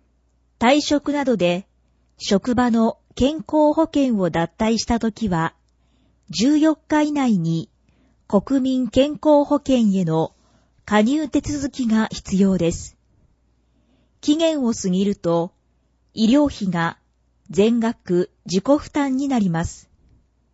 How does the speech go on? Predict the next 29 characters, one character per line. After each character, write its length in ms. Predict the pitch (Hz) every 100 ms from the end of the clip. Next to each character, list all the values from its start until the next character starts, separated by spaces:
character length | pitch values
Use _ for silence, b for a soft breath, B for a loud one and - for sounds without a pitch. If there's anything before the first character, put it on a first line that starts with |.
| _ _ _ _ _ _ _ _ _ _
手 100 | 247
続 320 | 269 294 269
き 180 | - 214
が 300 | 170 170 170
遅 240 | - 180 214
れ 140 | 226
た 160 | 226 214
場 240 | 190 202
合 160 | 226 214
で 120 | 220
も、 320 | 175 165 - _ _ _ _ _ _ _
職 380 | - 214 185 233
場 180 | 226 220
の 320 | 202 190 - _ -
健 200 | 233 294
康 340 | 285 294 285
保 120 | 285
険 320 | 277 269 240 185
を 300 | 160 165 - _ 175
脱 220 | 175 170
退 260 | - 240 247
し 100 | -
た 100 | 247
日 160 | - 247
ま 160 | 214
で 140 | 160 151
遡 560 | 160 - 220 233 220
っ 40 | 240
て 380 | _ 220 220